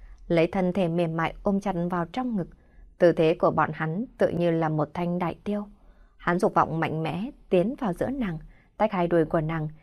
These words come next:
để cho mình có thể thuận lợi đem cực nóng rắn chắc vùi vào trong cơ thể nàng, khát vọng làm cho hắn mau nổi điên lên. Trong đêm tối, thân thể kịch liệt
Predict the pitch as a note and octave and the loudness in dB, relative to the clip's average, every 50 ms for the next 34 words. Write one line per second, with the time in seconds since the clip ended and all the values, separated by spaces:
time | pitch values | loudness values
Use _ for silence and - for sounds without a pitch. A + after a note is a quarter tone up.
0 | - - - _ - F#3 F3+ D#3 D3+ - F3 F3 E3+ D#3 D3 C3 F#3 G3 - F3+ | -20 -20 -20 _ 2 4 6 6 6 4 2 2 2 0 0 0 0 0 0 0
1 | - - - - - E3 E3+ E3 D#3 - - - E3+ E3+ E3+ E3 - F#3 F3 - | 0 0 -4 -4 -2 0 0 0 0 -2 -4 -4 -4 -4 -2 -2 -2 -4 -2 -2
2 | E3 D#3+ E3 G3+ A3+ - G3 F3 F#3+ G3+ - D#4 D#4+ _ - - - - - _ | -4 -4 -4 -4 -4 -6 -6 -6 -6 -8 -10 -12 -14 _ -20 -20 -20 -20 -14 _
3 | - A3 A3 G3+ G3+ G3+ A3 G3+ G3+ - C#4+ C#4 C4+ - C#4 - - A#3+ G3+ F3 | 2 4 4 4 4 2 0 -2 -2 -4 -6 -4 -2 -2 -2 -2 -2 -4 -4 -4
4 | E3+ E3+ E3 D#3+ D3+ D3+ - - - - - - - - A#3+ B3+ - - F#3 E3+ | -4 -4 -4 -4 -6 -8 -10 -16 -20 -20 -20 -8 -2 0 0 0 0 -2 -4 -2
5 | D#3+ E3 E3+ D#3 D3 C#3+ - E3 D#3+ D#3+ D#3+ E3+ G#3 C#4 - - - - F3+ F3+ | -2 0 0 0 -2 -2 -4 -4 -4 -4 -4 -4 -6 -6 -8 -8 -4 -2 0 0
6 | E3+ E3+ E3+ E3+ E3+ E3 D3+ - - - F#3+ F#3+ G3 F#3+ F#3+ F#3+ G3 - - _ | 0 0 0 0 0 -2 -2 -2 -4 -6 -6 -4 -4 -4 -4 -6 -6 -10 -14 _
7 | _ _ _ _ _ _ _ _ _ _ - F#3+ F3 E3 E3 E3 D#3+ D#3+ E3 D#3+ | _ _ _ _ _ _ _ _ _ _ 0 0 2 2 2 0 0 0 0 0
8 | D#3 D#3 E3+ G3+ G3 G#3+ F#3 F3 - F#3+ E3 D#3 - D#3+ D#3 - D#3 D#3+ D#3 | 2 2 2 2 2 0 0 2 2 0 0 0 0 -2 0 0 0 0 -2